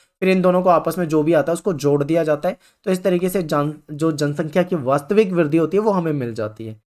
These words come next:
एक क्वेश्चन बहुत ज़्यादा पेपर में आता है कि भारत में कौन सा भाषाई समूह विशालतम है। वैसे तो भारत में चार मुख्य भाषा समूह हैं, लेकिन जो भारतीय आर्य समूह है ये सबसे ज़्यादा बोली जाती है। ठीक है, यानी जो हमारा नॉर्थ इंडिया है यहाँ पे mainly भारत,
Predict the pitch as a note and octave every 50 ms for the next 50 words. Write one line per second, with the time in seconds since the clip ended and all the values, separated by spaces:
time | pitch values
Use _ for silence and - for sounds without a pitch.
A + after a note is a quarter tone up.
0 | _ _ _ - F3+ F3+ - G3+ G3 A3 G#3+ G#3 G3 F#3+ F3+ G3 F#3+ G3+ G3 F#3+
1 | F3+ F#3+ F#3 F#3 F3+ D3+ C#3+ F3 F3+ G3+ G3 D#3+ D#3+ D#3 D#3 E3 - F#3 F#3+ F#3
2 | - E3+ E3+ E3+ F3+ F#3 G3 F3 D3 D3+ D3 D3 - D#3 D#3 E3 F3 - - E3
3 | C#3+ C#3+ D#3 F#3 A3 - _ _ _ _ _ - D#3+ D#3+ D#3+ F#3+ E3 E3 D#3+ D#3+
4 | D#3+ D3 C#3 C3 C3 D3 D#3 D#3 F#3+ E3+ G3 F#3 E3+ D#3+ D#3+ D#3+ - F#3+ F#3+ F#3
5 | - - - F3 E3 F3 F#3+ G3 F3+ F3 F3 D#3+ - G#3 F#3 D3 C#3+ C#3+ C#3+ -
6 | E3 D3 - C#3+ C#3+ C3+ B2 A#2 A#2 A#2 _ _ _ _ _ _ - D#3+ F3+ F#3+
7 | F#3 G3+ G3 E3+ C#3 C3 D3+ D3 D3 - G#3 G#3 - - - D3+ D#3+ F3 F#3 G#3
8 | G3+ - F#3+ E3+ E3 D#3 C#3+ B2+ C3 C#3+ D#3 F#3 F#3 - G3+ D3 - F#3+ E3+ D#3
9 | D#3 D3+ E3 D#3 D3 D3+ C#3+ C#3 C3 C3 B2 - - C3+ C3+ F3+ F3+ G#3+ G3 -
10 | _ _ _ _ - D#3 D3 D#3 E3+ D#3+ E3+ E3 E3+ E3 F3 D#3+ D3 C#3+ D#3 F3
11 | F3+ - F#3+ D3+ C3+ C3+ C3+ D3 G#3 - _ _ _ _ _ _ - D#3 D3 D#3
12 | E3+ E3+ G3 F#3+ F#3+ E3 - G#2+ D3+ D#3+ D#3+ D#3+ D#3 D#3+ F3 F#3 D#3 C#3+ C#3+ C#3
13 | C#3